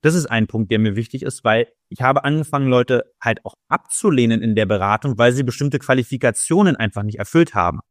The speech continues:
Ja, und da, das gab's zu der Zeit bei Taurus, hätte ich niemals im Leben daran gedacht. Da habe ich fünfundzwanzig Euro Sparplan, let's go. Ja, ähm, würde es heute nicht mehr geben, weil ich natürlich auch sehe, was dahinter steht oder was möglich ist oder wie so der Traumkunde für mich aussieht.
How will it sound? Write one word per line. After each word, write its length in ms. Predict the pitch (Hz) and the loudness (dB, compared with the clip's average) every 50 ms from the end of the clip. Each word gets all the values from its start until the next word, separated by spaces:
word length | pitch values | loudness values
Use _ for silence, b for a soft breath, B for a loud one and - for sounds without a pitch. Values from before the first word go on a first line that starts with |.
| _ _ _ _ _ _ _ | _ _ _ _ _ _ _
Ja, 300 | - 98 90 87 107 139 - b b b b b b b b | -4 -2 -2 0 -2 -2 -4 b b b b b b b b
und 280 | - 131 131 120 - - _ - | 2 2 2 2 -2 -6 _ -2
da, 80 | 131 117 | 0 0
das 200 | 90 95 - - | 0 -2 -4 -2
gab's 380 | 104 107 120 - - - - | -2 -2 0 -2 -4 -6 -6
zu 80 | - 110 | -4 0
der 320 | 110 104 98 92 92 - | 2 4 4 4 2 0
Zeit 340 | - - 117 107 104 92 - | -2 -2 0 0 -2 0 -2
bei 80 | - 95 | -4 -2
Taurus, 320 | - - 110 110 110 - | 0 0 0 2 2 -2
hätte 120 | 110 95 | -2 -6
ich 80 | 90 - | -4 -2
niemals 260 | 110 107 104 101 - | 0 0 0 0 0
im 80 | 92 95 | 0 2
Leben 200 | 107 117 113 95 | 2 2 2 2
daran 220 | 90 78 85 85 | 0 0 -2 -4
gedacht. 220 | 82 80 85 - - | -4 -8 -8 -8 -6
Da 200 | - 92 92 87 | -2 -2 0 0
habe 120 | 92 101 | 0 0
ich 140 | 98 92 - | -2 -4 -6
fünfundzwanzig 420 | - 120 123 117 120 120 110 107 85 | -4 -4 -4 -2 -2 -4 -2 0 0
Euro 140 | 123 127 | 0 0
Sparplan, 560 | 131 - - 127 123 - 131 123 123 123 120 107 | 0 2 4 4 4 4 2 0 0 0 -2 -2
let's 260 | 107 120 117 - - | -2 -2 -2 -2 2
go. 360 | - 123 110 98 87 _ _ _ b b b b - | 4 4 4 4 2 _ _ _ b b b b -2
Ja, 260 | 101 110 120 143 - - | 2 4 4 4 2 2
ähm, 320 | 143 131 127 131 123 113 | 2 2 2 0 -2 -2
würde 500 | - 135 139 127 123 123 120 135 151 147 | -4 -4 -4 -4 -6 -2 2 4 4 4
es 100 | 147 - | 4 2
heute 240 | 147 151 156 165 170 | 4 2 4 4 2
nicht 180 | 156 151 - - | -2 -4 -4 -2
mehr 140 | 135 123 113 | -4 -4 -2
geben, 380 | 117 135 147 123 104 95 90 | 0 0 0 0 -2 -2 0
weil 140 | 113 113 117 | 0 0 0
ich 80 | 113 123 | 0 -2
natürlich 360 | 120 - - 131 131 - - | -4 -6 -4 -6 -6 -2 -2
auch 180 | 139 127 - - | -4 -4 -4 -8
sehe, 340 | 117 101 98 123 139 143 131 | -12 -8 -4 0 0 0 0
was 160 | 117 120 - | 0 -4 -4
dahinter 360 | - 107 113 139 143 139 139 | -6 -6 -6 -6 -6 -6 -6
steht 220 | 127 - 135 123 - | -4 -4 -4 -4 -2
oder 140 | 107 110 101 | -2 -4 -4
was 140 | 113 - | -4 -4
möglich 300 | - 123 139 143 135 131 | -2 -2 -2 0 -2 -4
ist 160 | 139 127 - - | -4 -4 -2 0
oder 280 | 147 147 147 143 - b b b b _ - 113 110 110 _ _ _ _ _ | 4 4 4 4 2 b b b b _ -12 -12 -12 -12 _ _ _ _ _
wie 360 | - 143 131 127 127 151 165 | -10 -8 -6 -4 0 2 2
so 100 | 143 151 | 4 4
der 120 | 139 131 117 | 4 4 4
Traumkunde 600 | - 117 123 127 135 143 - - 135 131 127 120 | 2 2 2 2 2 2 0 0 0 0 0 -2
für 140 | - - 120 | -4 -2 -2
mich 180 | 113 107 - | -2 -2 0
aussieht. 380 | - 113 117 - - 85 - | 0 -2 -2 -2 -6 -12 -14